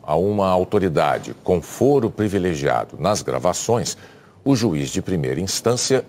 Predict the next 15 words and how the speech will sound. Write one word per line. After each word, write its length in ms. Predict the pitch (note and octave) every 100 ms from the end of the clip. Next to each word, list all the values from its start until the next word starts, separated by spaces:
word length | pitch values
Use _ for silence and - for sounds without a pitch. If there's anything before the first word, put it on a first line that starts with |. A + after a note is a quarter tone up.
| -
não 260 | G#2 A#2
tinha 400 | B2 - A2 A#2+
competência 880 | A2+ F#2 F2+ A2+ - - F2 F2 G#2
para 220 | G2+ G2
analisar 560 | F#2 D#2 E2+ D2+ D2 D2+
o 80 | F2
pedido 560 | - F2+ G#2 G#2+ D2+
da 100 | C2+
Polícia 400 | - D2+ C2 -
Federal 480 | D#2 G2+ A#2+ A2+ C3+ - - -
e 100 | -
decretar 720 | G#2+ E2 - F2+ - C#2+ C#2 - - -
a 120 | E2+
prisão 420 | - F2 C2+ C#2
preventiva. 720 | C2 D#2+ G#2 - B2+ F2+ A1+